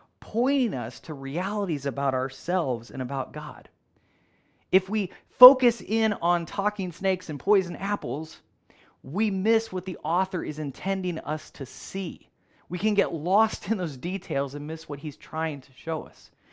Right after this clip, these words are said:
And the author is trying to show us this reality about God, that God always intended to be present with us, walking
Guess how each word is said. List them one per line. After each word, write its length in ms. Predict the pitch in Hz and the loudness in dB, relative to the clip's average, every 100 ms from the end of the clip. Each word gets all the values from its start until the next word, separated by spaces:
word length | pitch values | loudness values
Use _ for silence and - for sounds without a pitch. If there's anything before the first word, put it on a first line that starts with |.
| - - | -20 -6
And 100 | - | 0
the 60 | 202 | 4
author 360 | 190 220 247 247 | 8 8 8 4
is 120 | 214 | 0
trying 280 | - 202 190 | 0 0 0
to 60 | |
show 300 | 175 202 190 | -2 -2 -2
us 100 | 185 | -2
this 300 | 180 165 - | -4 -8 -8
reality 460 | 147 160 185 185 170 | 0 0 2 2 2
about 340 | 147 151 - | 0 0 0
God, 480 | 165 185 160 120 127 - - - - - | 0 0 2 0 -2 -10 -20 -20 -20 -4
that 240 | 180 165 | -2 -2
God 480 | 131 185 202 202 202 - - | 0 0 0 0 -2 -8 -8
always 720 | 170 196 208 208 202 202 175 - | -4 0 0 -2 -4 -6 -10 -10
intended 840 | 165 160 - 180 170 170 160 156 | -10 -10 -10 -8 -6 -6 -8 -8
to 60 | 131 | -14
be 140 | 117 | -14
present 800 | 117 - - 175 180 170 170 156 _ | -16 -14 -4 -2 -2 -4 -8 -10 _
with 460 | 143 143 160 156 - - | -10 -4 -2 -4 -10 -20
us, 380 | - 131 113 - - - - | -14 -12 -12 -16 -20 -20 -20
walking 760 | 110 120 160 185 - 165 170 | -12 -4 0 -2 -4 -12 -10